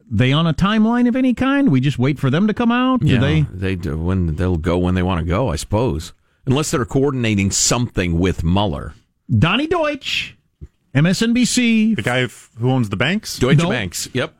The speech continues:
Speaker 2: owns them.
Speaker 1: Former fri-, former friend of Donald Trump, used to be on The Apprentice. Current friend of Michael Cohen. Been talking to him on the phone every day.
Speaker 2: Says who?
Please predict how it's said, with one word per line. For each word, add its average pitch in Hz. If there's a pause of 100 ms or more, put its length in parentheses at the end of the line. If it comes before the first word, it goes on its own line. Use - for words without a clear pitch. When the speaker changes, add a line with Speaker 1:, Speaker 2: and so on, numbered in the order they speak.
(120)
Speaker 2:
owns 117
them. 104
Speaker 1:
Former 277
fri-, 262 (120)
former 285
friend 269
of 214
Donald 247
Trump, 247
used 165
to -
be 208
on 240
The 262
Apprentice. 262 (200)
Current 226
friend 247
of 202
Michael 240
Cohen. 247 (800)
Been 127
talking 156
to 185
him 185
on 196
the 196
phone 220
every 233
day. 175
Speaker 2:
Says 110
who? 101